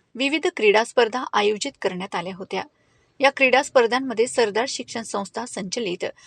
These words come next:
एल एम सरदार उर्दू हायस्कूल व ज्युनियर कॉलेज देवपूर धुळे या शाळेतील विद्यार्थ्यांनी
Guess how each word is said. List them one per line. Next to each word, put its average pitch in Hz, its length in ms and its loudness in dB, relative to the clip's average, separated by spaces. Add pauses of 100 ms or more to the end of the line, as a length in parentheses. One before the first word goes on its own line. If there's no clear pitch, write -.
(240)
एल 262 140 6
एम 311 120 2
सरदार 285 360 -4
उर्दू 208 240 0
हायस्कूल 240 440 -6
व 247 140 -2
ज्युनियर 220 300 -6
कॉलेज 208 300 -4
देवपूर 196 340 2
धुळे 226 260 -8
या 269 120 -6
शाळेतील 196 420 -4
विद्यार्थ्यांनी 190 680 -8